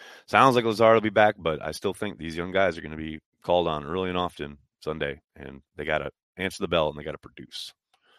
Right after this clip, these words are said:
Big, big time. Uh,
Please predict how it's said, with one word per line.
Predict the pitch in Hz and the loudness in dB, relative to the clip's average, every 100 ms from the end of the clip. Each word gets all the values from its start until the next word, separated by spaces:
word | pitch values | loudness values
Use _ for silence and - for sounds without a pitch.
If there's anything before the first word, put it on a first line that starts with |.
| _ _ _ | _ _ _
Big, | 76 76 | -12 -12
big | - - | -14 -20
time. | - - _ _ _ _ _ _ _ _ _ _ _ _ _ _ _ | -20 -20 _ _ _ _ _ _ _ _ _ _ _ _ _ _ _
Uh, | 87 87 87 85 85 | -14 -12 -10 -12 -12